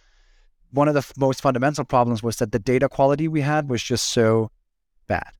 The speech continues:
right? So if you put bad data into a system, you're gonna get bad, bad results out.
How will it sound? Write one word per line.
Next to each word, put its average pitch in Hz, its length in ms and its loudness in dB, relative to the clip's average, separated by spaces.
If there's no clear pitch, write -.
right? 110 180 2
So 113 300 0
if - 160 -6
you 139 60 0
put - 260 -2
bad 139 200 2
data 123 220 2
into 123 220 -4
a 123 40 -2
system, 139 360 -4
you're 123 120 0
gonna 123 180 0
get 110 200 -2
bad, 110 160 2
bad 117 180 4
results 101 360 -2
out. 95 200 -4